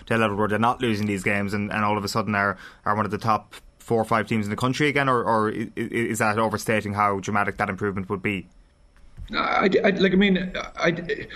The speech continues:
Speaker 2: look, there's no doubt about it, Owen. They've come back into the pack,
Speaker 1: Hmm.
Speaker 2: okay? There, there's no doubt about it. And the pack have, the pack have been continuing their progression forward. And yes, they've come back. I, I think, I, I actually don't think it's going to be a football thing at all. Uh,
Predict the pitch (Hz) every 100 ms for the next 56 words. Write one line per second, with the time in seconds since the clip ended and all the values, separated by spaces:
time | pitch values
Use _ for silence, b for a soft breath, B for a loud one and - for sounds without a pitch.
0 | B - 185 180 151 156 170 220 190 156
1 | 127 135 123 117 117 107 120 - 143 151
2 | 160 143 131 117 110 95 - 76 - -
3 | 110 104 95 120 107 - 110 113 117 123
4 | 147 139 113 98 82 80 80 110 117 113
5 | - 139 123 107 92 - 113 160 160 151
6 | 131 131 123 120 110 - 160 147 123 107
7 | 101 B B B 127 123 120 127 113 127
8 | 131 131 104 - 123 113 87 - - -
9 | - - 131 131 127 117 98 - 104 95
10 | 85 - - B B B 160 - 170 220
11 | 247 - - - - _ _ _ _ _
12 | 151 - 175 190 233 196 170 131 139 113
13 | - 123 110 107 98 117 107 95 90 101
14 | 87 90 92 85 87 - 95 92 90